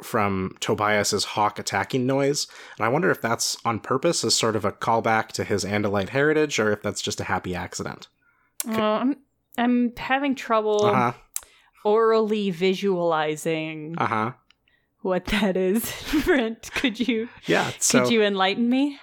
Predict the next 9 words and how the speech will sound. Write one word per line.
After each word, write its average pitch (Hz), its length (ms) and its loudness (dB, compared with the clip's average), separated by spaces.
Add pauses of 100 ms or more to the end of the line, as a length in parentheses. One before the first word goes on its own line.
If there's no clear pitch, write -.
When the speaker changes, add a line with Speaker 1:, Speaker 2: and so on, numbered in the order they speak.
(160)
Speaker 1:
So 123 400 2
Tobias 131 640 2
goes, 113 400 2 (100)
"Sear!" 320 760 4 (260)
Speaker 2:
<laughs> 427 80 4 (880)
Speaker 1:
And, 123 260 -2
uh, 120 360 4
shredders 151 440 2
go, 131 200 2